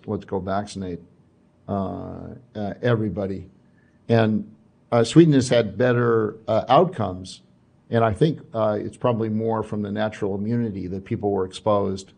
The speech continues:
uh, that they didn't lock down, and people had natural immunity. And so it wasn't the vaccine that actually caused the lower, uh, death rate in Sweden. I think it was more that they kept it open.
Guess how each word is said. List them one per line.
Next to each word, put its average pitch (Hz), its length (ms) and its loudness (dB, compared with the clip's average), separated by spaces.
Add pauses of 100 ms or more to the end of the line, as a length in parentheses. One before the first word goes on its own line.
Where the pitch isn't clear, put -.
(160)
uh, 101 160 -2
that 95 160 -6
they 107 100 -2
didn't 123 300 -2
lock 92 240 -6
down, 90 260 -8
and 92 100 -10
people 101 280 -6
had 95 80 -4
natural 95 420 -6
immunity. 95 480 -6
And 95 140 -8
so 104 180 0
it 87 60 0
wasn't 98 260 -4
the 101 60 -8
vaccine 104 540 0
that 87 120 -2
actually 90 460 -6 (320)
caused 104 360 2
the 101 60 -4
lower, 101 640 0 (460)
uh, 95 160 -4
death 113 360 2
rate 92 260 -6 (120)
in 95 100 -10
Sweden. 98 460 -2
I 90 80 -10
think 95 180 -10
it 92 60 -10
was 90 220 -12
more 101 400 -4
that 90 260 -8 (560)
they 107 100 2
kept 123 300 2
it 110 80 2
open. 101 480 -2